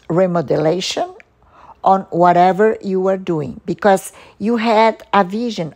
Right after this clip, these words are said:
or you are going to have a vision of something that, if you do, will bring you much more stability than you have now. There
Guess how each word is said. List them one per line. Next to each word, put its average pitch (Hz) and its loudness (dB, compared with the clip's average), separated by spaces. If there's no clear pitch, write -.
or 160 2
you 170 -2
are 170 0
going 185 -4
to 277 -10
have 151 -4
a - -6
vision 139 -10
of 170 2
something 208 -4
that, 180 0
if 196 -6
you 208 0
do, 196 -2
will 190 6
bring 202 0
you 151 0
much 196 0
more 175 2
stability 156 -4
than 170 2
you 160 -2
have 147 0
now. 131 -4
There 240 4